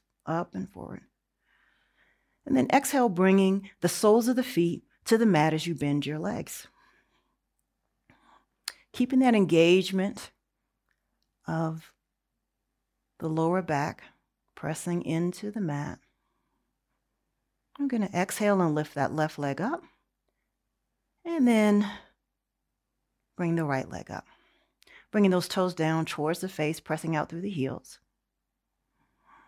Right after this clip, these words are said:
And on your next breath, bring the arms up and overhead, palms face each other.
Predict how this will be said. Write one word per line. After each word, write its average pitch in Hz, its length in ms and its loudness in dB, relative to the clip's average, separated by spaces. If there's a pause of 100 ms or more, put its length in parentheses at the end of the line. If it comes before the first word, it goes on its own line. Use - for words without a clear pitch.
(600)
And 285 140 0
on 226 100 2
your 185 140 6
next 170 680 2
breath, 160 340 2
bring 180 180 2
the 180 80 0
arms 151 320 -4
up 156 180 -4
and 170 80 0
overhead, 156 480 -2 (400)
palms 160 340 0
face 143 240 -4
each 147 160 -10
other. 147 280 -2